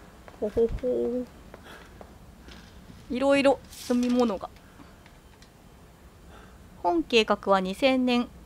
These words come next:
エイチシーエフの技術協力のもと、敵集団を戦闘によらず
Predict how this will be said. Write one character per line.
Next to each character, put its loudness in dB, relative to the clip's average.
エ 0
イ -6
チ -6
シ -4
ー -2
エ 2
フ -2
の -4
技 -18
術 -10
協 -2
力 -2
の -8
も -10
と、 0
敵 -6
集 -4
団 0
を -2
戦 -2
闘 -2
に 0
よ 0
ら 2
ず -8